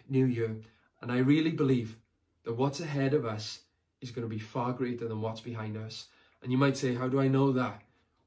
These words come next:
Well, it's because the promise that God has given to us as a church. And I'm gonna read it for you from Haggai chapter two, verse nine, and this is the Message translation. It says, "This temple is gonna end up far better than it started out.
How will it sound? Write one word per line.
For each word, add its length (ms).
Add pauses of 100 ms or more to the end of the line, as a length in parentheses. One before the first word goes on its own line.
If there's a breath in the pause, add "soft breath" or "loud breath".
(100)
Well, 120
it's 100
because 320
the 100
promise 480
that 120
God 220
has 140
given 280
to 160
us 160
as 80
a 60
church. 340
And 100
I'm 100
gonna 140
read 240
it 140
for 60
you 200 (240 loud breath)
from 140
Haggai 440
chapter 360
two, 240
verse 300
nine, 220
and 120
this 140
is 100
the 80
Message 460
translation. 720 (360 soft breath)
It 120
says, 420 (580 soft breath)
"This 240
temple 380
is 140
gonna 180
end 200
up 120
far 400
better 300
than 160
it 100
started 420
out. 280